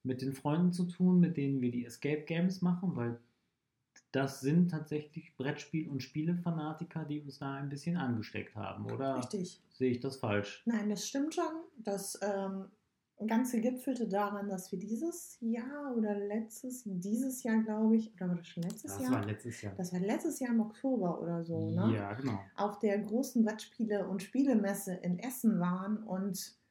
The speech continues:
Speaker 2: seitdem, ich sag mal, hooked sind. <laughs>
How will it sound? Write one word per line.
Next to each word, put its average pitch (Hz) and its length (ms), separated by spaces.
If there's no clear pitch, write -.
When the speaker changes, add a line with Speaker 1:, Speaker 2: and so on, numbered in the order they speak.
Speaker 2:
seitdem, 220 720
ich 226 140
sag 370 160
mal, 320 160
hooked 440 300
sind. 175 520
<laughs> - 600